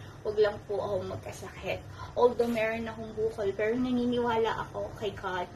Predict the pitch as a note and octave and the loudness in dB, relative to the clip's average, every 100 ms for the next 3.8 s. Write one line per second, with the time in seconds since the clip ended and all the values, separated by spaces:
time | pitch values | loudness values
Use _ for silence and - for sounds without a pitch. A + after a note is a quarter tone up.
0 | A3 A3 A3+ G3+ G3+ F#3 F#3+ F#3 F#3+ F#3+ | -6 -4 -4 -4 -4 -2 -2 -2 0 0
1 | F#3 F#3 F#3 F3+ F3+ F#3+ F#3+ G3+ G#3+ G3+ | 0 0 0 0 -4 -4 -4 -4 -2 -2
2 | - - - C4 C#4 C4+ A#3+ - A3+ - | -4 -6 2 4 4 -2 -4 -4 -6 -12
3 | - - A#3 C4 B3 - - C4 | -10 4 6 6 4 0 -4 -4